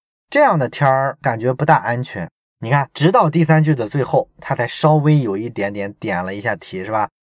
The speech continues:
你就用三句这么长的铺垫，就铺垫到了最后三个字“不安全”，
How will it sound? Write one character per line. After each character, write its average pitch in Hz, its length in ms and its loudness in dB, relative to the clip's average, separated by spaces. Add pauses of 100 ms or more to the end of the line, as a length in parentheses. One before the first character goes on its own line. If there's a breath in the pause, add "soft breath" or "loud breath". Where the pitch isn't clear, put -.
你 139 120 2
就 214 160 2
用 196 180 4
三 202 280 2
句 180 200 0
这 160 120 2
么 127 100 0
长 - 260 -6
的 120 60 -4
铺 - 240 -10
垫， 117 300 -4
就 143 160 -2
铺 - 240 -6
垫 131 260 -2
到 120 160 2
了 95 160 -2
最 120 140 -4
后 110 280 -6
三 117 220 -8
个 110 140 -8
字 98 180 -10
“不 85 140 -6
安 104 200 -2
全”， 87 220 -12